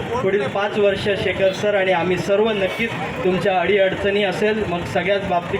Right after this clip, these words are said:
शैक्षणिकदृष्ट्या आणि सर्वच बाबतीत असेल, नक्कीच आम्ही उभे राहू. पुन्हा एकदा आपण सर्वजण इथे मोठ्या संख्येनं आलात. तुम्ही आमदार शेखर सरांच्या वतीने, अ, म्हणजे, अ, माझं मनोगत ऐकलं, सर्वांनी ऐकलं, त्याबद्दल आपल्या सर्वांचा आभारी आहे. आणि इथं देखील आभारी आहेत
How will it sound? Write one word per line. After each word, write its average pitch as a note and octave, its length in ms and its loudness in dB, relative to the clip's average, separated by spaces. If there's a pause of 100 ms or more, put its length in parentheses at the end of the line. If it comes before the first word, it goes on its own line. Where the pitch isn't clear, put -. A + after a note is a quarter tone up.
(120)
शैक्षणिकदृष्ट्या F#3 840 -2
आणि G3 160 0
सर्वच G#3 420 0
बाबतीत F3+ 340 -2
असेल, F3 320 0 (380)
नक्कीच F3+ 340 -2
आम्ही F#3 400 0 (120)
उभे F3+ 240 2
राहू. F3 320 0 (360)
पुन्हा F#3 260 0
एकदा A#3 220 0
आपण F#3+ 320 0
सर्वजण F#3 560 2
इथे F#3 180 0
मोठ्या F3+ 360 0
संख्येनं F#3 460 -2
आलात. B3 500 0 (140)
तुम्ही F3+ 380 0 (300)
आमदार F3 340 0
शेखर F3 300 -2
सरांच्या F3+ 440 0
वतीने, F3+ 520 2 (480)
अ, D3+ 400 -2
म्हणजे, E3 280 0 (200)
अ, D3 80 0
माझं D#3+ 380 0
मनोगत G3 480 2
ऐकलं, F3+ 320 0
सर्वांनी F#3+ 460 2
ऐकलं, E3+ 300 0
त्याबद्दल E3+ 560 -2
आपल्या E3 260 -2
सर्वांचा F#3+ 800 0
आभारी F3+ 260 0
आहे. G3 100 2
आणि F#3+ 100 0
इथं F#3+ 280 0
देखील F#3+ 300 0
आभारी F3 400 2
आहेत G3 100 2